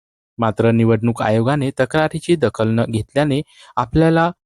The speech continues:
पराभव सहन करावा लागल्याची खंत विजय अग्रवाल यांनी दिनांक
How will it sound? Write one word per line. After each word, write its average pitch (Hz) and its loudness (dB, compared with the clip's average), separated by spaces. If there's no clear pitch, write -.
पराभव 113 0
सहन 120 -2
करावा 110 0
लागल्याची 110 -2
खंत 139 -10
विजय 117 2
अग्रवाल 117 0
यांनी 113 0
दिनांक 151 0